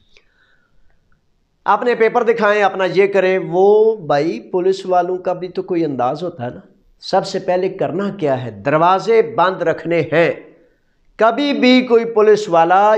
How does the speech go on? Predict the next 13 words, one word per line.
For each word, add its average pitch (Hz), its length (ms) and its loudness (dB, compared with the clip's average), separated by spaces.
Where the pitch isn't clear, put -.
यूनानी, 180 580 0
यूरोपीय 190 520 0
कानून 190 500 0
के 185 140 0
मुताबिक 165 580 0
आपके 185 640 2
दरवाजे 170 480 2
की 196 200 -4
दहलीज 165 540 0
पार 190 360 2
नहीं 254 420 0
कर 190 160 4
सकता। 143 520 -4